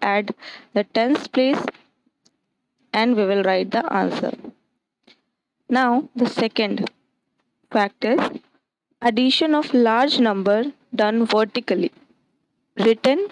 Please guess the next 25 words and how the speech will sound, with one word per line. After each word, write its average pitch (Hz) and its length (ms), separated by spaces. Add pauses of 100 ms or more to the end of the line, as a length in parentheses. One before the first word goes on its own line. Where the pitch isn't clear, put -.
(320)
under 208 300
the 226 200
place 214 300
value 208 340
chart. 233 380 (1900)
Here 240 400
I 226 60
have 233 200
taken 233 360
an 277 160
example 208 640
of 196 380
place 233 360
value 226 320
chart. 208 480 (1500)
So 240 340
you 233 200
can 233 240
see 254 420
with 214 220
this 262 200
example 208 580
we 214 160
can 208 180
solve 220 400